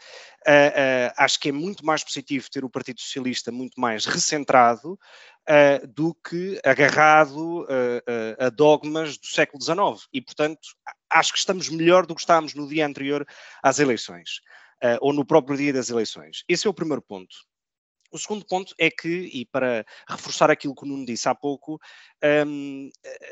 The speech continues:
a mim, a mim não me surpreende a derrota do Rui Rio, ah, porque de facto, e, e se tivéssemos dúvidas, acho que isso se confirmou, ah, ah, ah, quando ele,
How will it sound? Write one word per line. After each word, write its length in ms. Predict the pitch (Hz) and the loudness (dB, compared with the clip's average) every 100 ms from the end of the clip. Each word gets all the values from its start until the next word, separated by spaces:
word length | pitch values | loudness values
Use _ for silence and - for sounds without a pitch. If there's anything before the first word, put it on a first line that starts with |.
| - - | -20 -10
a 100 | 151 | -6
mim, 420 | 165 175 190 190 170 | -4 -4 -4 -4 -4
a 80 | 170 | -4
mim 160 | 185 196 | -4 -4
não 240 | 196 185 | -2 -4
me 100 | 202 | -4
surpreende 1040 | - 196 - 185 180 175 175 151 175 160 | -6 -6 -4 0 0 0 -4 -10 -10 -4
a 80 | 170 | -2
derrota 460 | 147 139 165 - 165 | -2 0 -2 -2 -8
do 540 | 139 _ _ _ 151 | -14 _ _ _ -16
Rui 160 | - 180 | -8 -4
Rio, 420 | - 170 143 120 - - - _ - | -2 -2 -2 -6 -16 -20 -20 _ -4
ah, 320 | 139 131 123 _ | 0 0 -2 _
porque 320 | - 131 - - | -10 -8 -8 -10
de 60 | |
facto, 440 | - 160 156 - 123 | 2 4 4 -2 -20
e, 240 | 143 131 _ 127 | -20 -20 _ -10
e 20 | |
se 140 | - | -10
tivéssemos 500 | 139 127 139 147 113 | -4 -2 0 -2 -10
dúvidas, 380 | 139 143 147 143 | -10 -8 -6 -4
acho 220 | 147 - | -4 -6
que 100 | - | -10
isso 200 | - - | -6 -4
se 80 | - | -6
confirmou, 720 | 156 147 - 143 143 147 160 - _ _ _ - | -8 -10 -8 -6 -4 -6 -8 -12 _ _ _ -2
ah, 40 | 147 | 0
ah, 540 | 147 147 143 139 135 | 0 0 -2 -2 -4
ah, 560 | 147 143 139 139 131 127 _ _ _ _ | -4 -4 -4 -6 -8 -12 _ _ _ _
quando 260 | 120 113 113 | -14 -8 -6
ele, 360 | 110 107 95 | -6 -8 -14